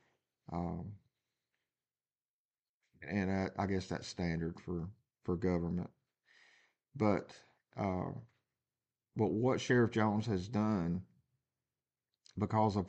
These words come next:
the information that he learned during this conference, he has reached out, and I believe he said to Texas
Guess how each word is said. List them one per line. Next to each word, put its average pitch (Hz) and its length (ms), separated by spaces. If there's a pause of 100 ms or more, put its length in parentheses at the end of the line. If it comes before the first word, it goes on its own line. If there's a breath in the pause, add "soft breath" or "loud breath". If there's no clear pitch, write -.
the 98 200
information 95 640
that 95 140
he 95 280
learned 95 560
during 95 220
this 87 160
conference, - 680 (1300 soft breath)
he 120 360
has 101 720 (460 loud breath)
reached 110 480
out, 104 500
and 95 340
I 95 120
believe 104 260
he 107 80
said 95 400
to 90 100
Texas 98 540